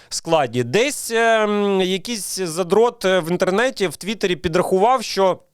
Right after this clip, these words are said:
Крімс, здається, з п'ятнадцятого року,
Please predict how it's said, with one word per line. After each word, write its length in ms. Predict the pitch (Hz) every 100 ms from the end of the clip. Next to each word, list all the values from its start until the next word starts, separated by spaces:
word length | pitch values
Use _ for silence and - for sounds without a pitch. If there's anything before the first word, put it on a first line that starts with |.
| _ _ _ _ _ _ - -
Крімс, 460 | 151 180 220 - -
здається, 420 | 156 143 175 170
з 40 | 147
п'ятнадцятого 680 | 165 180 185 175 151 160
року, 460 | 165 240 262 185 147